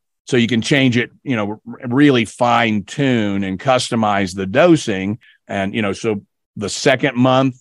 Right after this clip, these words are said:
day thirteen, we send you back to the lab to see how your levels are. You know, I, I have found that, so on day thirteen, when you're twenty, your,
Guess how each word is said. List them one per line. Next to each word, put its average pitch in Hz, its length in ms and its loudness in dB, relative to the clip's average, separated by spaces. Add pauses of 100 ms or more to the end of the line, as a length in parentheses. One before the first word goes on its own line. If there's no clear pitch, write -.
(120)
day 120 240 2
thirteen, 131 680 2
we 120 80 0
send 123 200 0
you 123 80 2
back 120 220 0
to 131 100 -6
the 120 80 -4
lab 120 380 0
to 104 80 -8
see 123 180 -6
how 117 180 0
your 107 300 0 (300)
levels 127 440 2
are. 123 480 4
You 110 140 -6
know, 101 120 -4
I, 117 180 0
I 127 160 2
have 135 160 4
found 127 440 4
that, 107 160 -2 (320)
so 131 200 -2
on 127 100 0
day 151 240 6
thirteen, 143 480 0
when 123 140 -2
you're 107 100 -6
twenty, 139 400 0
your, 104 160 0